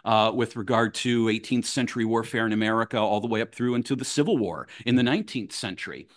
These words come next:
And you see that Don does a lot of single figure studies. Here's a Continental soldier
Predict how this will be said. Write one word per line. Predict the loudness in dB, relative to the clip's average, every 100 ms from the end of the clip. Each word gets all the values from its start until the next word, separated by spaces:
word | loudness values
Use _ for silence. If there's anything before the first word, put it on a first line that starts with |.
| _ -16 0
And | 2 4 6
you | 4
see | 2 2 2
that | 4 2 2
Don | 0 4 4 2
does | 0
a | 0
lot | 0 0
of | -2
single | -4 -2 -2
figure | -2 -2 -2
studies. | -4 -2 -2 -2 -2
Here's | -2 -2
a | -4
Continental | 0 0 2 0 0 -4
soldier | -4 -2 -2 -2 -4